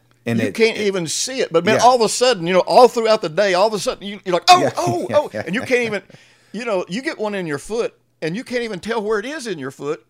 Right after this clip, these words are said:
Speaker 2: until
Speaker 1: Uh-huh.
Speaker 2: you touch, until something touches it, you know. And so the, see, so the problem is not what other people are doing. The problem is I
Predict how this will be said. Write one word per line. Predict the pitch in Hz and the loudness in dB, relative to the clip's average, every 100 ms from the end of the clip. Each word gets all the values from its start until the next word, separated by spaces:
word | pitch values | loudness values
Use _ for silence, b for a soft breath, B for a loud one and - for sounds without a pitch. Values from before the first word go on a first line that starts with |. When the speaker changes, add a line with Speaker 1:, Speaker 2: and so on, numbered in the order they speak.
| _ | _
Speaker 2:
until | 151 101 104 | -8 -6 -6
Speaker 1:
Uh-huh. | 113 | -6
Speaker 2:
you | |
touch, | 120 131 143 - | -8 -12 -14 -12
until | 131 156 139 | -12 -10 -10
something | 170 151 143 | -10 -10 -14
touches | 233 214 139 98 | -16 -18 -18 -20
it, | 98 | -20
you | 113 | -18
know. | 113 156 _ b b b b b b b b _ _ _ _ _ _ _ | -18 -20 _ b b b b b b b b _ _ _ _ _ _ _
And | 180 | -10
so | 156 220 | -6 -6
the, | 175 - | -6 -10
see, | - 214 220 - | -14 -12 -12 -14
so | - | -14
the | 147 | -14
problem | - 247 269 339 202 | -14 -14 -14 -12 -10
is | 131 123 127 123 _ _ _ _ _ _ | -10 -10 -12 -16 _ _ _ _ _ _
not | - 127 120 131 - - | -14 -10 -8 -8 -10 -12
what | 170 165 170 | -8 -8 -6
other | 151 135 | -6 -6
people | - 147 127 | -10 -12 -10
are | 117 | -12
doing. | 110 165 185 110 | -10 -10 -8 -10
The | |
problem | - 156 180 139 117 | -10 -10 -10 -12 -12
is | 113 113 - _ _ _ _ _ _ _ _ _ | -12 -14 -18 _ _ _ _ _ _ _ _ _
I | 160 190 151 117 113 156 | -2 2 4 2 -2 -8